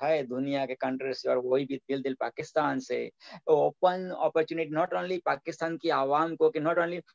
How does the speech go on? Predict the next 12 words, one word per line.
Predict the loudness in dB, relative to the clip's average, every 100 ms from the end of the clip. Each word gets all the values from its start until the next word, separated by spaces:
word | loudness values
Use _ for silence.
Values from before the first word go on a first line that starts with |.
| -4
जिस | -4
इलाके | 0 2 2 0
से | 0 2
आया | 4 4 4
है | 2 0
उस | -2 -2 -2
इलाके | 0 2 0
की | 0
आवाम | 2 4 2 2
को, | 0
मगर | 0
पूरी | -2 -4 -6